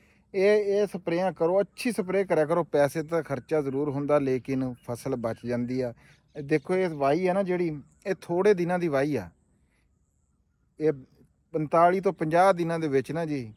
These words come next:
ਕਰੇਲਾ ਜਿਹੜਾ ਆ ਪ੍ਰੋਡਕਸ਼ਨ ਦੇਣਾ ਸ਼ੁਰੂ ਕਰ ਦਿੰਦਾ। ਤੇ ਪੰਤਾਲੀ ਤੋਂ ਪੰਜਾਹ ਦਿਨ ਦੇ ਅੰਦਰ ਅਗਰ ਅਸੀਂ, ਸਾਨੂੰ ਦੂਸਰੇ ਚੌਥੇ ਦਿਨ ਸਪਰੇਅ ਇਹਦੇ ਉੱਤੇ ਕਰਨੀ ਪਵੇ ਨਾ ਜੀ, ਥੋੜ੍ਹੀ ਥੋੜ੍ਹੀ ਵੀ,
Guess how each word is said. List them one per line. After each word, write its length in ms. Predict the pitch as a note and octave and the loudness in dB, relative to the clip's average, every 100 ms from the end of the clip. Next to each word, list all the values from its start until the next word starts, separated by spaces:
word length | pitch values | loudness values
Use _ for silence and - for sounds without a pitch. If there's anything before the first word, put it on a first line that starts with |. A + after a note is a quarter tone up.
| _ | _
ਕਰੇਲਾ 360 | - C3+ C3 C#3 | -4 -2 0 0
ਜਿਹੜਾ 340 | C3+ D3 D3+ | 0 2 2
ਆ 20 | |
ਪ੍ਰੋਡਕਸ਼ਨ 600 | D3 C3 B2 A#2+ A#2 C3+ B2 | 0 -2 -2 -4 -6 -6 -4
ਦੇਣਾ 200 | A#2+ B2 | -2 -4
ਸ਼ੁਰੂ 280 | - A2+ | -6 -8
ਕਰ 200 | C3 G#2+ G2 | -6 -6 -8
ਦਿੰਦਾ। 360 | G2+ G#2 G#2 - _ _ _ | -10 -10 -12 -16 _ _ _
ਤੇ 80 | - | -8
ਪੰਤਾਲੀ 600 | F3 - E3 D3+ E3 E3 | -8 -4 -4 0 4 4
ਤੋਂ 140 | F#3+ G3 | 2 -4
ਪੰਜਾਹ 360 | F#3 F3 F#3 | -2 2 2
ਦਿਨ 280 | F#3+ F#3 F#3 | 2 -2 -2
ਦੇ 100 | F3+ | -4
ਅੰਦਰ 260 | F3+ E3 F3+ | -4 -2 -2
ਅਗਰ 240 | E3+ F3 | -2 -2
ਅਸੀਂ, 240 | D#3 F#3 E3+ | -2 -6 -6
ਸਾਨੂੰ 480 | D#3+ D#3+ F3 E3+ - _ _ C#3 | -6 -4 -4 -6 -10 _ _ -4
ਦੂਸਰੇ 400 | D#3 D#3 F3+ F3+ | -2 -2 -2 -2
ਚੌਥੇ 420 | E3+ D3+ - F3 | -2 -4 -4 -4
ਦਿਨ 220 | D3+ D#3 | -2 -2
ਸਪਰੇਅ 520 | D3+ C3+ C#3 D#3 E3 | -4 -6 -4 -2 -2
ਇਹਦੇ 140 | D#3 E3+ | -2 -4
ਉੱਤੇ 240 | D#3 E3 | -6 -8
ਕਰਨੀ 440 | - B2+ B2 D3+ | -4 -4 -2 -2
ਪਵੇ 320 | D#3+ C#3 B2+ C#3 | -2 -2 0 -2
ਨਾ 120 | F3+ | -2
ਜੀ, 260 | D#3+ C3+ | -4 -4
ਥੋੜ੍ਹੀ 320 | A2+ - C3 C#3+ | -6 -6 -4 -4
ਥੋੜ੍ਹੀ 260 | C3+ C#3 | -4 -4
ਵੀ, 160 | C3+ | -4